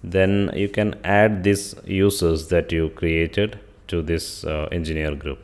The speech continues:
So you can see members is now empty. You can add member,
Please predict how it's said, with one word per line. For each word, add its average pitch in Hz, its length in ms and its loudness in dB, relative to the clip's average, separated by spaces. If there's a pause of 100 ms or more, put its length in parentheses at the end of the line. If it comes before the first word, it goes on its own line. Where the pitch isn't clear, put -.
(540)
So 92 80 -2
you 85 80 2
can 92 160 4
see 92 140 0
members 90 580 4
is 85 260 -4 (140)
now 82 220 0
empty. 90 680 -2 (260)
You 80 140 -6
can 85 300 -2 (100)
add 85 500 -2
member, 82 480 -2